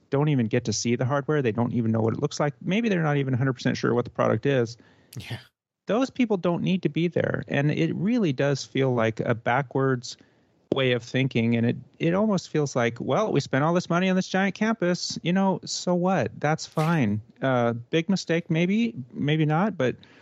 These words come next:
Speaker 1: roll with the punches and realize that the world has changed. But, but I do think that the distinction needs to be made between people who have a hardware role and people who have either primarily or entirely a software role.
Speaker 2: Yeah, like,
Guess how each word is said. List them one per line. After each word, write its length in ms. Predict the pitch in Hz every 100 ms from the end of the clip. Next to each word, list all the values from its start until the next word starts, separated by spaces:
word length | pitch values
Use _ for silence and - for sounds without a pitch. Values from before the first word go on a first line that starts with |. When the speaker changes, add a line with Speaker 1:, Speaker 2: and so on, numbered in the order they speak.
| - -
Speaker 1:
roll 180 | 156
with 140 | 202 185
the 60 |
punches 500 | - 170 190 135 127
and 160 | 131 127
realize 380 | 131 135 123 123
that 100 | 117
the 80 | 117
world 220 | 120 110
has 100 | 101
changed. 400 | - 117 104 -
But, 180 | 143 - - - _ _
but 120 | 156
I 80 | 165
do 160 | 175 220
think 240 | 196 180
that 180 | 156 -
the 180 | 131 - -
distinction 460 | 139 165 160 139
needs 200 | 139 131
to 60 | -
be 100 | 123
made 220 | 123 117
between 460 | 117 - 120 113 -
people 340 | - 143 143
who 140 | 131
have 220 | 123 123 117
a 60 |
hardware 380 | 110 120 117 113
role 240 | 113 113
and 100 | 107
people 300 | 107 120 117
who 380 | 110 117 110 107 - - - _ _ _ _ -
have 400 | 131 123 113 -
either 340 | 123 117 117 107
primarily 680 | - 123 127 123 123 120
or 260 | 110 110 113
entirely 440 | 113 120 113 110
a 80 | 107
software 400 | - 110 107 107
role. 320 | 107 110 107 - _ _ _ - - _ _ _ _
Speaker 2:
Yeah, 300 | 262 202 190 - _
like, 240 | 165 160